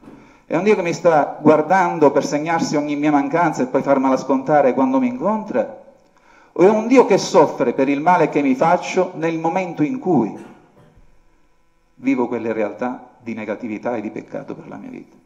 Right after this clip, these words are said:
Capite che cambia profondamente il nostro atteggiamento.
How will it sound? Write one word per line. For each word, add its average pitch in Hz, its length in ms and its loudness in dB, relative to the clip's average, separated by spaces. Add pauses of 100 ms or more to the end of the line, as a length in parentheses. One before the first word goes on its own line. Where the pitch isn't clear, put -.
(1200)
Capite 160 280 -2
che 113 120 -4
cambia 143 280 -2
profondamente 131 760 -6
il 98 80 -14
nostro 104 260 -14
atteggiamento. - 720 -16